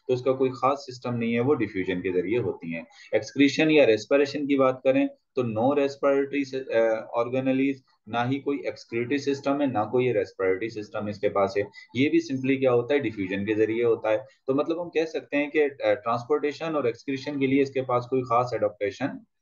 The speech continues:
नहीं है। इसके अलावा nervous system की अगर हम बात करें तो nervous system जो होता है इसके अंदर,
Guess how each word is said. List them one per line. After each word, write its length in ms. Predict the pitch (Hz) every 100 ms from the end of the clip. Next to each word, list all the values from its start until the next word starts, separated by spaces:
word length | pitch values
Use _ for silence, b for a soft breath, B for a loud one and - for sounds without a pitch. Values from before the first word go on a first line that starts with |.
| -
नहीं 320 | 117 110 101
है। 160 | 82 - _ B B B
इसके 240 | 135 -
अलावा 340 | 175 165 160 165
nervous 460 | 117 104 127 170
system 320 | - 139 156 151
की 100 | 156
अगर 180 | 143
हम 140 | 143 127
बात 260 | 104 113 -
करें 240 | 131 135
तो 60 | 131
nervous 320 | 107 107 135
system 380 | - 127 135 135
जो 120 | 131
होता 220 | 120 123
है 100 | 120
इसके 200 | 120 120
अंदर, 300 | 117 127 160